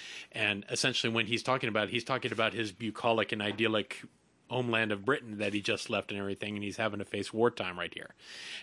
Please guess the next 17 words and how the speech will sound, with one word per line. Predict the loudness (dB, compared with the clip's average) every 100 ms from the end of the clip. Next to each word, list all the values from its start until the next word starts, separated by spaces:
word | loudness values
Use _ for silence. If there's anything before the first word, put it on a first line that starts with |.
| 0
Now | 2
you're | 4 4
looking | 2 2
at | 0 0
this | 0 0
warfare | 4 4 6 6
right | 6 6 4
here, | 2 2
trench | 0 2 2 2 4
warfare, | 4 4 0 0
something | 0 -2 0 0
that | 0
was | 0 -2
unprecedented | -2 2 2 2 0 0 0
at | 0 0
this | -4 -4
time. | -4 -2 -4